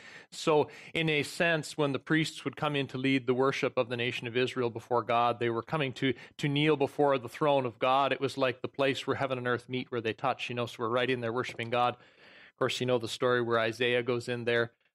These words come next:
to worship, and, uh, all of a sudden he sees God sitting on his throne. The connection was opened up, and he, and he saw that.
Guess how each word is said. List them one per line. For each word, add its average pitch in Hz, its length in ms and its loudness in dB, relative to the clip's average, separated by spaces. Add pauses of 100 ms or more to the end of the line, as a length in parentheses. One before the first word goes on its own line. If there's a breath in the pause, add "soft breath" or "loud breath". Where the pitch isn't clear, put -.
(260)
to 120 100 -2
worship, 117 480 -2
and, 107 240 -4
uh, 101 260 2
all 107 120 0
of 104 80 -4
a 104 40 -8
sudden 98 280 -6
he 101 100 -14
sees 123 320 -12
God 98 320 0
sitting 110 240 -8
on 101 80 -10
his 101 140 -16
throne. 104 340 -6
The 101 60 -16 (180)
connection 110 380 -10
was 104 180 -8
opened 107 260 -6
up, 101 180 -2
and 101 60 -18
he, 104 240 -14
and - 120 -16
he 101 80 -16
saw 110 260 -4
that. 98 240 -2